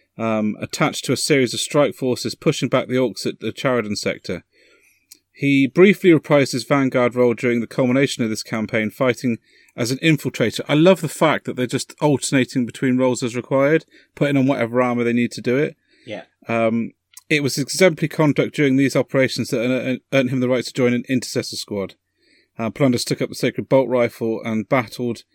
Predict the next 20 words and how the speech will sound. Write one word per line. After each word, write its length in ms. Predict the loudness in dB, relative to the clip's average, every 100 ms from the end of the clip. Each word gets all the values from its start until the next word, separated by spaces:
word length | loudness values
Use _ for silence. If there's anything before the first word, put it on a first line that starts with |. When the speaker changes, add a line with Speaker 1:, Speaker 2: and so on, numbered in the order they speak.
| _ _ _ _
Speaker 1:
Tyranids 400 | 4 6 6 2
on 80 | -2
Hothsbane. 840 | 2 0 0 -2 0 0 -2 -6 _ _ -12
Uh, 60 |
Hothsbane. 720 | 2 4 4 0 -2 -2 -2 -8 _ _ -6
Hot, 160 | -4 -4
there's 160 | -6
a 120 | -8 -10 _ -20 _ -20 -6
Freudian 340 | 0 0 0
slip 240 | -4 -8 -4
there. 180 | -4 -4 _ -20 -20 -20 _ _ -4
Um, 260 | 0 2 4
it, 180 | 4 4
it's 180 | 0 4
really, 300 | 6 8 6
really 240 | 6 4
good. 300 | 0 -2 -4 -14 _ -20
Really, 380 | -4 4 4 4
really 240 | 2 0 0
good. 320 | -2 -4